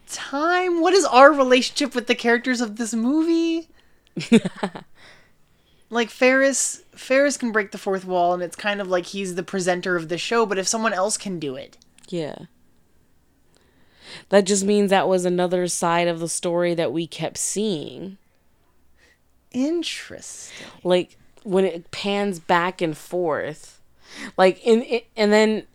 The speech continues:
Speaker 2: if that's the case, then technically
Speaker 1: Could Jeannie have
Speaker 2: Jeannie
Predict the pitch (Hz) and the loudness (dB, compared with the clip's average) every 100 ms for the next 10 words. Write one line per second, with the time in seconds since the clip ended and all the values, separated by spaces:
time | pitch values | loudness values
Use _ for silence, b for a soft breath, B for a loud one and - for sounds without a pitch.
0 | - 202 180 175 220 262 - 202 - 175 | -2 -2 0 2 4 4 0 -4 -2 -2
1 | 151 151 170 185 175 - - - - 370 | -2 -4 -4 -4 -4 -8 -10 -14 -16 -14
2 | 403 - 302 240 202 214 190 170 160 165 | -14 -8 -4 -4 -6 -2 0 0 -2 -2
3 | 208 220 196 165 160 151 151 185 247 254 | -2 -4 -4 -6 -6 -8 -4 0 4 4
4 | 220 | 2